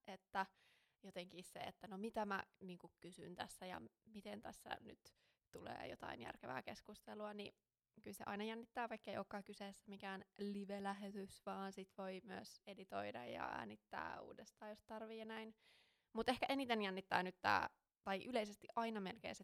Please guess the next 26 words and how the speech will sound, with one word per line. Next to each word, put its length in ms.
tekniikka, 720
et 160
kun 100
tässä 240
ite 200
opettelee 420
kuitenkin 420
aina 220
näitä 340
uusia 280
juttuja 380
liittyen 420
äänitystekniikkaan, 1160
ja 140
nyt 220
erityisesti 540
kun 140
ollaan 200
ekaa 200
kertaa 440
etänä, 500
niin 400
jännittää 500
tosi 220
paljon, 360
että, 360